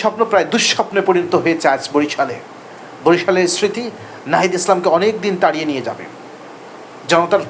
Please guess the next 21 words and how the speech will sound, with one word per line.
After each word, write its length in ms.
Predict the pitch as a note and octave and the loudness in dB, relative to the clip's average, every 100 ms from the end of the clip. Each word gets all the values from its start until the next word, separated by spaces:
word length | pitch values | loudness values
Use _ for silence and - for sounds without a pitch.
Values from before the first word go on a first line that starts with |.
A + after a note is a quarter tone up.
| - | -4
ভালোবাসায় 440 | - F#3+ G3 F#3+ E3+ | 0 2 2 2 0
যেখানে 240 | E3+ F#3+ - - - - | 2 0 -2 -10 -10 -6
সিক্ত 260 | - G#3 - - | -4 -2 -2 2
হওয়া 160 | F3+ D#3+ | 0 0
কথা, 180 | C#3+ - - - - - - | -2 -4 -8 -18 -20 -6 -2
সেখানে 240 | F3+ E3+ E3 | 0 -2 4
তড়িঘড়ি 420 | F3+ G3+ - F3 D#3+ | 4 4 0 0 0
করে 140 | B2+ A#2 - G#2+ - - - - - - | -4 -6 -12 -16 -16 -18 -18 -20 -14 -2
পলায়ন 340 | D3 D3 D#3+ D3+ | 0 2 0 -2
করেছেন। 340 | D3+ B2+ - A2 A2 - - - - - | -4 -4 -4 -6 -12 -14 -20 -20 -12 -6
সত্যি 280 | - - D3 - - - - - - - - - - - | -4 -4 -6 -12 -16 -20 -20 -20 -20 -20 -20 -20 -8 -6
একটা 160 | E3 E3+ | -4 0
কঠিন 280 | G3 F#3+ F#3 - | 0 2 -2 0
শিক্ষা 280 | G3 G#3 E3+ | 0 2 4
হওয়ার 200 | D3+ D#3 D#3 | 4 4 2
মতো 140 | D3+ C#3+ | 0 0
অবস্থায় 300 | D3 - - | 0 -2 -2
তৈরি 140 | D3 C3+ | -2 -4
হয়েছে 180 | C3 C3+ | -4 -2
নাহিদ 180 | C3 B2 | -2 -2
ইসলামের। 300 | - G2 F#2+ | -8 -8 -14